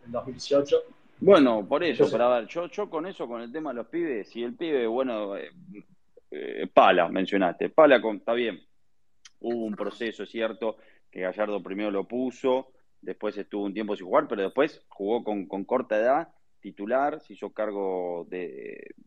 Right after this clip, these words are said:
Speaker 2: de muchas situaciones en el medio campo de River. Realmente, si, si el pibe está para,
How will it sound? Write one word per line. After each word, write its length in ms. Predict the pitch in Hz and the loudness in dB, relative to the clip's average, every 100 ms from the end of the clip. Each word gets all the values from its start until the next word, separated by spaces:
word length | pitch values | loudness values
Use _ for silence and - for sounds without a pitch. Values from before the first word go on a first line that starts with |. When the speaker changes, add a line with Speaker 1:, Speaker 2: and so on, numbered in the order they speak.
| - - | -20 -16
Speaker 2:
de 180 | - 90 | -8 -2
muchas 300 | 117 117 98 | 0 0 -4
situaciones 560 | 90 95 127 127 107 | -2 0 4 2 2
en 80 | 95 | 0
el 80 | 92 | 2
medio 260 | 104 98 | 2 4
campo 260 | 98 107 98 | 2 2 4
de 100 | 98 | 2
River. 320 | 135 135 127 - _ _ _ | 4 2 2 -4 _ _ _
Realmente, 500 | - 131 131 139 110 | 0 0 2 -2 -6
si, 440 | - 95 90 87 85 | -8 -8 -6 -8 -6
si 120 | 95 | -8
el 80 | 87 | -2
pibe 220 | 135 113 | 0 2
está 240 | - 110 | 2 2
para, 600 | 98 90 82 80 76 73 | 2 0 -2 -6 -12 -14